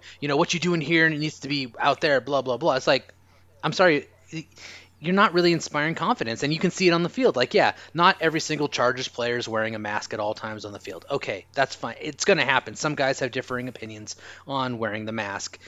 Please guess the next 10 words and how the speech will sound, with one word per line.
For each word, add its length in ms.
That's 240
their 140
own 120
prerogative. 540
But 240
the 100
far 360
majority 480
of 80
shots 580